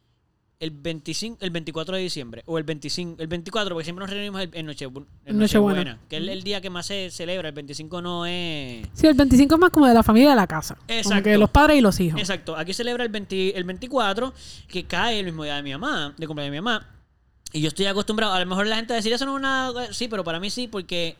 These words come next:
Speaker 1: yo estoy acostumbrado a que en mi cumpleaños, si se celebra, todo el mundo me celebra, me canta y whatever, yo así he hecho festividad de mi cumpleaños y todo eso. Pero como familia, yo sé que mi cumpleaños se va a celebrar el veinticuatro de diciembre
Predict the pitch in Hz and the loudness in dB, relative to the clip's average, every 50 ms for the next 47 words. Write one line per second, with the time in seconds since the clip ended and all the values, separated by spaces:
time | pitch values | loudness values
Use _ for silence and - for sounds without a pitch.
0 | _ _ 151 165 - - 185 196 196 190 196 175 - 196 185 185 214 220 214 185 | _ _ -12 -12 -10 -8 -6 -6 -6 -6 -8 -8 -6 -6 -4 -4 -2 -2 0 0
1 | 160 151 147 151 147 - - 139 139 135 143 165 208 240 - 285 269 240 240 226 | 0 0 -2 -4 -8 -8 -8 -10 -8 -8 -8 -8 -8 -8 -6 -8 -8 -6 -6 -6
2 | 226 226 226 226 220 202 170 151 160 170 170 - - - - - - - - - | -6 -4 -4 -4 -4 -4 -4 -4 -6 -6 -8 -12 -16 -20 -20 -20 -20 -20 -20 -16
3 | - 147 131 143 151 165 185 180 180 165 165 175 185 180 180 139 139 135 139 156 | -12 -10 -10 -8 -6 -4 -4 -2 -2 -2 -2 -2 -2 -4 -6 -10 -10 -12 -12 -12
4 | 156 - 165 160 160 160 165 175 170 151 143 139 143 147 147 156 170 170 - 165 | -10 -8 -6 -6 -6 -6 -6 -8 -10 -10 -8 -6 -6 -6 -6 -8 -8 -8 -8 -8
5 | 151 147 143 151 170 185 170 151 147 151 147 - 165 165 156 - 170 165 165 - | -6 -6 -4 -4 -4 -4 -2 -2 -4 -4 -4 -4 -6 -6 -8 -8 -12 -12 -14 -12
6 | - 165 151 147 143 147 156 160 143 147 135 131 127 131 147 170 170 151 131 135 | -10 -8 -8 -6 -8 -8 -8 -10 -12 -12 -12 -10 -8 -8 -6 -6 -6 -6 -6 -4
7 | 165 220 214 156 131 113 - - - - - _ _ - 175 165 165 - 180 175 | -4 -4 -4 -4 -8 -12 -14 -18 -20 -20 -20 _ _ -8 -6 -6 -4 -4 -4 -4
8 | 175 165 - - - 160 151 156 170 190 226 233 214 185 156 127 117 113 98 110 | -4 -6 -8 -8 -8 -8 -8 -8 -10 -8 -8 -6 -6 -6 -8 -8 -10 -12 -12 -12
9 | 131 143 - _ _ _ _ _ _ - - - - - _ _ _ _ _ _ | -14 -16 -18 _ _ _ _ _ _ -20 -20 -20 -20 -20 _ _ _ _ _ _
10 | _ _ _ 165 151 185 190 185 - 233 226 208 - 190 175 170 156 147 170 160 | _ _ _ _ -6 -6 -4 -4 -4 -4 -4 -4 -6 -8 -8 -8 -8 -10 -10 -8
11 | 139 165 170 190 202 196 180 165 147 160 143 139 135 143 170 165 165 165 175 170 | -6 -6 -4 -4 -4 -6 -8 -8 -8 -6 -8 -6 -6 -4 -4 -4 -2 -2 -2 -4
12 | 160 135 135 135 123 131 127 127 120 131 139 143 143 143 139 - 160 156 147 143 | -4 -4 -8 -10 -10 -10 -14 -14 -12 -10 -10 -10 -8 -8 -8 -10 -10 -10 -10 -10
13 | 139 131 120 | -10 -12 -12